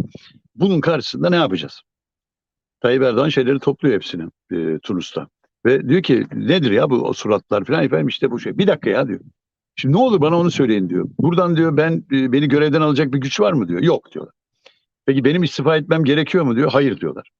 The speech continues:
Peki parlamentoda, e, ters güven oyu alamama durumuna düşer miyiz? Hayır diyor.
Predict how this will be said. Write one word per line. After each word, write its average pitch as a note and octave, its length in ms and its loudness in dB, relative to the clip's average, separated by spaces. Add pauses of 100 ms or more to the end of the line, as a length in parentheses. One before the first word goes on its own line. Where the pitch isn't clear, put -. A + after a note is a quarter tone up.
(420)
Peki C3 160 0
parlamentoda, D#3 1080 2 (500)
e, A#2 140 0
ters B2 380 -2
güven B2 240 2
oyu C3+ 300 2
alamama C3 460 2
durumuna C3 320 2
düşer C3 280 0
miyiz? C#3 280 -2 (140)
Hayır G#2+ 380 0
diyor. E2+ 160 -4